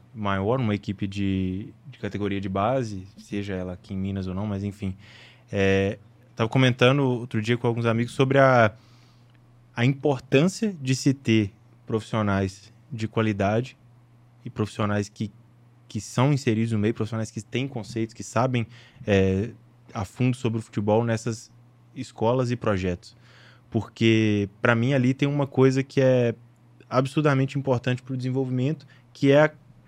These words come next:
a possibilidade de ter paciência. Então,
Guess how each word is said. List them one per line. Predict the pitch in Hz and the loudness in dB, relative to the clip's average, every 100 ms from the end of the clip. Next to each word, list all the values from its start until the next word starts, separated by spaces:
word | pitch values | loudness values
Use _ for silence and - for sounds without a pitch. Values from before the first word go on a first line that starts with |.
| - - - _ _ - | -20 -20 -20 _ _ -14
a | - | -6
possibilidade | - 160 165 135 135 | -2 0 -2 0 0
de | 139 | 0
ter | 151 | -4
paciência. | 160 - 147 98 - - _ _ _ _ - _ _ | -4 -4 -4 -4 -8 -20 _ _ _ _ -20 _ _
Então, | 107 101 107 107 127 127 117 | -10 -4 0 2 2 0 -2